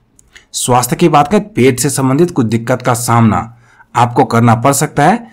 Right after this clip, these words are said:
मसालेदार खाने और बाहर के खाने से बचें, इससे आपका स्वास्थ्य खराब हो सकता है। प्रेम संबंध की बात करें, प्रेम संबंधों के लिए आज के दिन अच्छा रहने वाला है।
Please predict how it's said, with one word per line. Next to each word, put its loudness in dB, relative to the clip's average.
मसालेदार 2
खाने 0
और 0
बाहर 0
के -2
खाने 0
से -2
बचें, -6
इससे 2
आपका 0
स्वास्थ्य 0
खराब 2
हो -4
सकता -6
है। -8
प्रेम 6
संबंध 0
की 0
बात 2
करें, -2
प्रेम 2
संबंधों 0
के -2
लिए 0
आज 0
के 0
दिन 0
अच्छा -6
रहने -2
वाला 0
है। -4